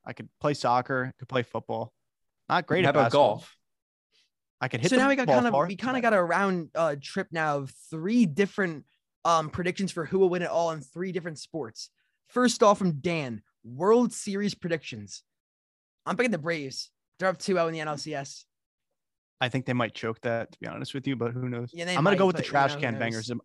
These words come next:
Speaker 1: as much as it pains me to say it.
Speaker 2: I'll go with the Astros
Speaker 3: The
Speaker 2: as well.
Speaker 3: Astros?
Speaker 2: Yeah.
Speaker 3: Wow.
Speaker 1: The trash can
Speaker 3: All right, so now
Speaker 1: bangers.
Speaker 3: Stanley Cup. Now Stanley Cup from our boy Stop Motion Bricks.
Speaker 2: Dude, it's the Golden Knights, man. They're, they're just consistent every year.
Speaker 3: They're gonna, they're choking every year. I mean, they, they just choke every year.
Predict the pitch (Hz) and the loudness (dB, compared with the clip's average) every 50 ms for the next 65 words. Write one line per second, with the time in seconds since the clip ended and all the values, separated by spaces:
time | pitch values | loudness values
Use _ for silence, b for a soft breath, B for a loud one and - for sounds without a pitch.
0 | _ - 139 127 139 139 131 131 131 120 117 - - 123 123 113 107 123 113 110 | _ -6 -4 -2 0 -2 -2 -2 -4 -6 -6 -4 -4 -4 -4 -4 -4 -6 -8 -8
1 | - - 117 110 113 - - _ _ _ - 127 131 131 139 143 147 143 - 123 | -6 -6 -6 -6 -6 -8 -12 _ _ _ -6 -2 2 4 6 6 4 4 4 2
2 | 120 110 101 107 113 - - 113 110 120 123 - 104 104 107 107 - - - 110 | 0 0 0 0 -2 -2 -2 -4 -4 -2 -4 -2 0 0 0 0 0 0 0 0
3 | 110 110 110 113 113 135 143 139 135 131 131 - - - 135 127 139 131 - - | 0 0 0 -2 -2 -4 -6 -6 -6 -8 -8 -10 -6 -2 0 0 0 0 -2 0
4 | - 190 185 180 240 240 226 220 214 190 - - - - 214 226 240 247 240 226 | 4 4 4 6 6 6 6 6 6 4 2 -2 0 2 2 4 4 2 0 0
5 | - 208 175 143 - _ - 151 175 175 - - - 208 214 220 214 - - 208 | 0 -2 -2 -2 -4 _ -6 -4 -4 -4 0 0 2 4 4 2 2 2 0 0
6 | 196 - 202 185 175 175 160 170 175 170 160 147 - - - 202 175 185 196 - | 2 2 2 2 2 2 2 0 -2 -2 -2 -4 -8 -6 0 2 4 4 4 4
7 | 170 170 170 175 175 - 185 165 147 135 147 147 127 120 - - - - - _ | 2 0 2 2 0 0 -2 -6 -6 -4 -6 -6 -6 -6 -8 -10 -12 -12 -14 _
8 | _ _ _ _ _ _ _ _ _ _ _ - 196 - - 160 - - 180 127 | _ _ _ _ _ _ _ _ _ _ _ -2 0 0 0 -2 0 0 2 4
9 | 175 190 240 226 - 123 113 120 160 196 170 - - - 104 107 110 113 117 - | 6 6 6 6 6 4 4 4 4 4 2 0 -2 -4 -2 -2 -2 -2 0 0
10 | 175 196 214 220 - 180 208 196 196 - - - 131 127 - - - - 131 123 | 0 0 0 0 0 2 2 2 -2 -4 -4 -6 -6 -4 -4 -4 0 0 0 0
11 | - 139 151 151 170 160 131 131 139 117 101 104 - - 220 254 269 269 247 240 | 2 2 2 2 2 2 4 4 2 2 0 -4 0 2 4 4 4 2 2 0
12 | 185 226 240 233 - - - - 240 262 254 226 208 156 - - 170 190 180 180 | 0 -2 -2 -2 -2 -8 2 2 2 4 4 0 -2 -2 -2 -4 -4 -2 -2 -4
13 | 170 143 135 135 127 123 127 151 165 160 180 175 190 202 196 196 160 - - - | -4 -4 -4 -6 -6 -6 -4 -4 -2 -2 -2 0 2 2 2 2 -2 -6 -4 -4
14 | 208 214 185 151 123 131 127 127 127 131 131 135 | -4 -2 -2 -8 -8 -8 -10 -10 -10 -10 -12 -12